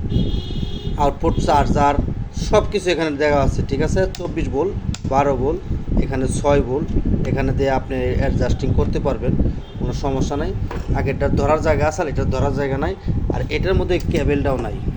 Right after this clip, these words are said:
আমি যে নেবেন আমি চাকে এখানে দিয়ে বাল্ব দিয়ে চালিয়ে দেখাই দেবো, কোনো সমস্যা নাই যে এটা মালটা ঠিক আছে কিনা। যদি যার পছন্দ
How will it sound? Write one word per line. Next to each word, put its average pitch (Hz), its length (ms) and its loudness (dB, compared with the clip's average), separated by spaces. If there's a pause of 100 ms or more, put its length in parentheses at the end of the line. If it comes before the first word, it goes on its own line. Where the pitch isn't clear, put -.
(800)
আমি 147 120 2 (100)
যে 170 80 2 (100)
নেবেন 180 240 4 (100)
আমি 143 100 2 (120)
চাকে 151 280 2
এখানে 143 320 2
দিয়ে 139 140 2 (120)
বাল্ব 123 200 4 (100)
দিয়ে 143 160 2 (280)
চালিয়ে 131 340 0
দেখাই 131 320 -4
দেবো, 117 160 0 (420)
কোনো 123 140 0 (120)
সমস্যা 135 400 0
নাই 175 100 -2 (560)
যে 113 100 0 (200)
এটা 131 220 2
মালটা 135 240 2 (100)
ঠিক 143 220 4
আছে 143 200 -4
কিনা। 113 160 0 (100)
যদি - 220 0
যার 123 160 0 (100)
পছন্দ 147 340 2